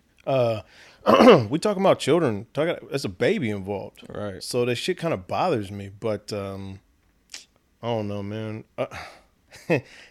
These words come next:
Speaker 1: it's, it's foolery. It's straight foolery. I see all the shit that goes on with her and bruh, and that's their business, even though it's put out on Front Street. But,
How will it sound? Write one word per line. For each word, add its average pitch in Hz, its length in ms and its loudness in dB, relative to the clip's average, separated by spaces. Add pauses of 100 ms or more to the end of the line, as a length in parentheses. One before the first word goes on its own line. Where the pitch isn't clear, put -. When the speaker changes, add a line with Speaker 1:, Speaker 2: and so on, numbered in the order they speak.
(180)
Speaker 1:
it's, 175 320 2
it's 151 200 -2
foolery. 143 540 2
It's 123 140 -2
straight 147 360 2
foolery. 131 540 0 (140)
I 117 120 0
see 143 260 0
all 135 160 6
the 127 80 -2
shit 127 240 -6
that 120 120 -2
goes 117 220 -2
on 117 180 -2
with 110 120 -2
her 120 300 2
and 107 300 -8
bruh, 117 460 0
and 101 220 -8 (520)
that's 143 220 4
their 131 200 0
business, 135 520 -2
even 117 180 -4
though 117 100 0
it's 110 100 -4
put 131 220 0
out 127 140 6
on 107 120 -4
Front 135 240 -6
Street. 185 340 -6
But, 107 220 -8